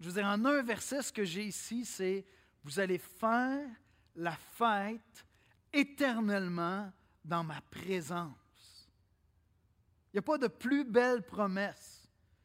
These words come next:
que Dieu peut donner à quelqu'un. Hier, j'ai eu le privilège de participer à,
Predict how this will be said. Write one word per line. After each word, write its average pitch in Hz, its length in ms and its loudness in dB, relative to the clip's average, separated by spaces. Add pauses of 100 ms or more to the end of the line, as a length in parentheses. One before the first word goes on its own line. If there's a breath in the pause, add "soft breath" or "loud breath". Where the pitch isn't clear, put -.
(300)
que 208 140 2
Dieu 165 540 -2 (120)
peut 214 160 0
donner 190 500 -2
à 156 60 -8
quelqu'un. 180 340 -4 (280 loud breath)
Hier, 208 280 4
j'ai 185 120 -2
eu 185 60 0
le 180 60 -4
privilège 180 540 0
de 160 100 -4
participer 190 960 -4
à, 151 260 2